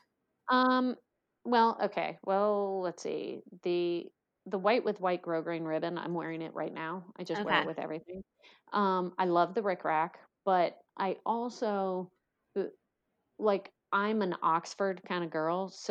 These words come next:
Speaker 2: Mm-hmm.
Speaker 1: so the ribbon candy, and then we have a new Casey shirt that is just a classic Oxford, especially for these times, to wear with, like, jeans, and,
Speaker 2: Yeah.
Speaker 1: um, so it's kind of like asking which child you love
Speaker 2: <laughs>
Speaker 1: more.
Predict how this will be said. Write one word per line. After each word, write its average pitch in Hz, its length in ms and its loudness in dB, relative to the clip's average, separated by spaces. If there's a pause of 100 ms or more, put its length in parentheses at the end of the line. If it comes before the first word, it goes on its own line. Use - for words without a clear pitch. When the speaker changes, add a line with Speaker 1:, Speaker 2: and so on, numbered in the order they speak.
Speaker 2:
Mm-hmm. 170 180 4
Speaker 1:
so 170 160 0
the 165 80 -6
ribbon 185 400 0 (120)
candy, 170 640 -2
and 170 180 -6
then 165 120 -4
we 165 100 -4
have 165 140 -4
a 170 40 -4
new 165 200 -2
Casey 165 460 -4
shirt - 480 -4
that 165 260 -2 (340)
is 190 180 -2
just 214 260 -4
a 208 60 0
classic 185 880 -4 (200)
Oxford, 170 500 0
especially 202 460 -2
for - 180 -8
these 165 240 -4
times, 170 460 -8
to 175 120 -8
wear 160 240 -4
with, 165 240 -8
like, 165 200 -10
jeans, 165 540 -12 (120)
and, 160 320 -10
Speaker 2:
Yeah. - 220 -6 (580)
Speaker 1:
um, 170 280 -2 (320)
so 233 240 4
it's 240 240 2 (180)
kind 392 360 0
of - 80 -2
like 240 220 10
asking 202 600 6
which 202 440 0
child 190 760 6
you 226 120 2
love 214 460 12
Speaker 2:
<laughs> - 0 -
Speaker 1:
more. 220 640 8